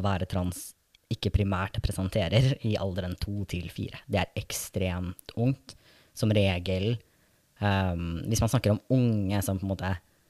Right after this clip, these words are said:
kommer ut og oppsøker, så pleier det å være litt sånn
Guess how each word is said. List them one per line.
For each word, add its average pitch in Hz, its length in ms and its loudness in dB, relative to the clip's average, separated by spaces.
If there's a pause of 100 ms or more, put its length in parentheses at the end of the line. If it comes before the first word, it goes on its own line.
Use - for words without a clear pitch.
(140)
kommer 101 280 2
ut 98 300 -6
og 95 260 -2
oppsøker, 113 640 0 (420)
så 104 140 -8
pleier 107 260 4
det 90 80 -2
å 95 80 -2
være 85 300 -4
litt - 160 -8
sånn 82 160 -8